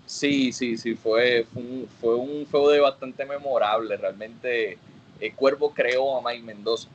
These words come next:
O sea, la mentalidad de, de Mike Mendoza, lo que es la perso-, el personaje de Mike Mendoza, viene gracias a la,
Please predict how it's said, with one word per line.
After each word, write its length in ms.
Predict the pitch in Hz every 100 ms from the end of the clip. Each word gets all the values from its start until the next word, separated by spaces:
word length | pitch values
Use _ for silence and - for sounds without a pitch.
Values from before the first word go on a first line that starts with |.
| -
O 20 |
sea, 220 | 104 98
la 100 | 95
mentalidad 640 | 98 101 104 98 101 110 123
de, 240 | 131 127 - _ - 113
de 120 | 127
Mike 160 | 127
Mendoza, 460 | 127 120 127 117 123
lo 200 | 110 104
que 80 | 98
es 140 | -
la 260 | 147 135 -
perso-, 380 | - - 131 -
el 80 |
personaje 440 | - 113 - 110 147
de 60 |
Mike 140 | 139 143
Mendoza, 460 | 139 147 147 143 - _ -
viene 200 | 131 131
gracias 440 | 123 127 131 - - -
a 320 | - 123 120 -
la, 1080 | 110 110 110 107 101 92 90 85 82 80